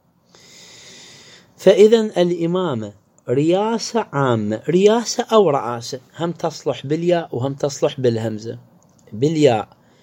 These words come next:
لفظ أهل ال-، <clears throat> الحجاز، وبالهمزة لفظ أهل تميم، أهل العراق، وهذا بالنحو تأخذ رياسة عامة في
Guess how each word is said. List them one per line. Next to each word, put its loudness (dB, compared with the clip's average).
لفظ -2
أهل -4
ال-، -8
<clears throat> -4
الحجاز، 0
وبالهمزة 0
لفظ -4
أهل -6
تميم، 0
أهل -4
العراق، -8
وهذا 4
بالنحو 2
تأخذ -12
رياسة -2
عامة -2
في -4